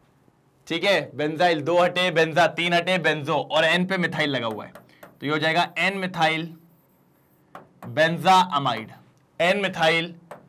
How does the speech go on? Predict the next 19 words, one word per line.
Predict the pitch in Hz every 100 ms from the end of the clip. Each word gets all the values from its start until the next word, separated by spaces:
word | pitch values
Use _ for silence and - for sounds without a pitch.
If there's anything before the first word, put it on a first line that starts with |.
| _ -
बेंजामाइड। | 123 147 151 147 175 175 143 135 117 - _ -
जल्दी | 135 180 185
नोट | 175 160
डाउन | 147 127
करेंगे, | 110 104 107 _ _ _ _ _ _ _ _
यहां | 131 160 156 196
पर | 208 202 196 160 160
acylation | 175 170 165 156 180
आपका | 156 151 175
पूरा | 170 147 147 147
एंड | 139 123 113
हो |
जाएगा। | 110 104 117 110 _ _ _ _ _ _ _ _ _ _ _ _ _ _ _ _ _ -
जल्दी, | 139 180 156 120 - _ _ _ _ -
<clears throat> | 180 180 139 - - _ _ _ _ _ _ - - - - _ _ _ _ _ _ - - _ _
एन | 143 180 202
मिथाइल | 190 170 175 175 180 185 - - -
बेंजामाइड, | 127 160 165 151 190 190 - 147 131 113 - - _ 131
जल्दी, | 151 131 113